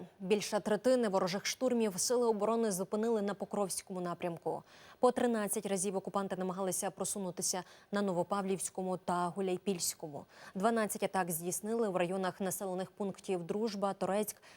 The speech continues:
Щербинівка та Деліївка. Ще дев'ять поблизу Оріхово-Василівки, Часового Яру, в бік Білої Гори, Майського та Притеченого.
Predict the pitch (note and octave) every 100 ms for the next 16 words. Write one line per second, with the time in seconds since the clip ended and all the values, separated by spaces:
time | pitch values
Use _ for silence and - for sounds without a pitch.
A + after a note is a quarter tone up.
0 | - - A#3 G3 A3 A#3 G#3 G3 F#3+ F3
1 | F#3 F#3 F3 - E3+ - - - - -
2 | B3 G#3 F3 F3 E3+ G3 F3+ G3 A3+ A3
3 | G3 F#3+ - G3+ F3 F3 - A#3 A3 F#3+
4 | G#3+ F#3+ - G#3+ G3 F3+ E3 F3+ G#3 A#3+
5 | A3 F3 D#3+ E3+ G#3 D#3+ E3+ G#3+ A3+ G#3+
6 | G#3 G#3 G3 - - - G3 G#3 G3+ -
7 | G3 F#3 F3+ - F3+ - F3+ - F3+ -
8 | F3+ F3 E3